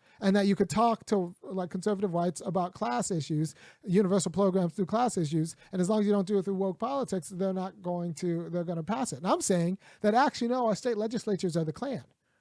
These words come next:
right? They will spend money and even die earlier if it keeps them above black people. So as, as long, if you, if you try to,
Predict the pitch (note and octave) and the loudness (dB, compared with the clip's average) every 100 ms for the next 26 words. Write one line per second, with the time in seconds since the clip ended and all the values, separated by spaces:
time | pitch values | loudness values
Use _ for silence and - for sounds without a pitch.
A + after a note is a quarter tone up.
0 | _ E3+ D3+ - _ A3 A#3+ A#3 - C4+ | _ -8 -8 -10 _ 6 8 6 4 0
1 | C#4 A#3+ B3 B3 F3+ F#3 A#3 A3 A3+ B3 | 0 0 -2 0 -2 -2 -2 -2 0 0
2 | F#3 A#3 B3+ F#3 E3+ E3+ - - F#3 - | 0 -2 -2 -2 -2 -6 -8 -4 -2 -2
3 | G#3+ - G3+ F#3+ F3+ E3+ D3+ F#3+ E3 D#3 | -6 -4 -4 -4 -2 -2 2 2 2 0
4 | - _ _ _ _ - A3+ A#3 F#3 C#3 | -6 _ _ _ _ -2 0 2 0 0
5 | - - - A#3 A3 G3+ G#3 F3+ A3 A3+ | -8 0 6 8 8 4 0 2 2 0
6 | G#3+ G3 E3+ A3+ A3+ - E3+ A3 - A3 | -2 -4 0 0 0 -4 -4 -4 -2 0
7 | A3 G#3 G3 F3+ | 2 2 2 0